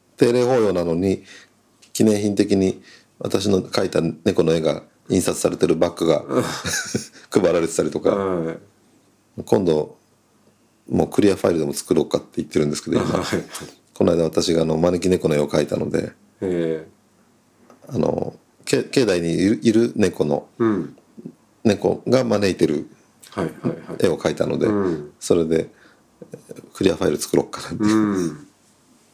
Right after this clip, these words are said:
Speaker 1: そういう意味で、で、まあ、信者さんではなくても、もうご近所の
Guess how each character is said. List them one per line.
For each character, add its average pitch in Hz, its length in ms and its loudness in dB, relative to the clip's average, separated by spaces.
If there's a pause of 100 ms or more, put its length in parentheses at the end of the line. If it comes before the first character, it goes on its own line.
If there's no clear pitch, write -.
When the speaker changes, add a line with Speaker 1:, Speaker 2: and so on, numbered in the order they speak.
(800)
Speaker 1:
そ 110 320 0
う 110 40 -4
い 104 420 2
う - 60 -10 (320)
意 - 120 2
味 95 140 2
で、 85 200 0 (360)
で、 135 140 2
ま 131 100 4
あ、 - 20 2 (340)
信 160 240 -2
者 160 100 4
さ 165 120 2
ん 156 200 -4 (100)
で 135 260 2
は 143 80 2
な 156 160 2
く - 80 -16
て - 120 2
も、 92 120 0
も 95 140 2
う 87 60 0
ご 107 140 2
近 165 200 2
所 151 120 4
の 82 260 0